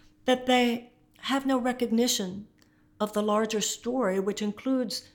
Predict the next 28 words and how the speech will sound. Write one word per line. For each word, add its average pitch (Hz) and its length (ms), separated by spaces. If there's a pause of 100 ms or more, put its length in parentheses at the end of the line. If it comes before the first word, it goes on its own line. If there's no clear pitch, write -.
(120)
the 220 80
larger 214 360
story 208 360
of 185 100
struggle, 208 800 (240)
which 220 240
ends 247 240
up 233 200
minimizing 208 1000 (640)
and 214 220
dishonoring 240 600
the 208 80
memory 214 560
of 208 140
our 208 140
ancestors 233 920 (360)
who 294 280
have 262 380
addressed 277 720 (260)
those 202 360
wrongs 185 420
and 220 120
made 220 160
them 214 140
right 190 240
in 196 200
their 175 180
time. 175 520